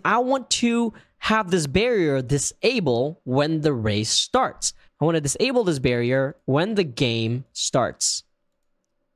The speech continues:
On race on race started by manager. All right, so we wanna drop that barrier.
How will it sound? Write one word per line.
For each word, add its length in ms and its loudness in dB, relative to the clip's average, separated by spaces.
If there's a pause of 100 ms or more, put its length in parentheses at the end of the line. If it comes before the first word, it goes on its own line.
(400)
On 300 2
race 640 0 (680)
on 280 2
race 520 -2
started 540 0
by 260 0
manager. 480 -4 (280)
All 60 -4
right, 180 -2
so 120 -4
we 100 0
wanna 160 0
drop 280 -2
that 200 -2
barrier. 340 -4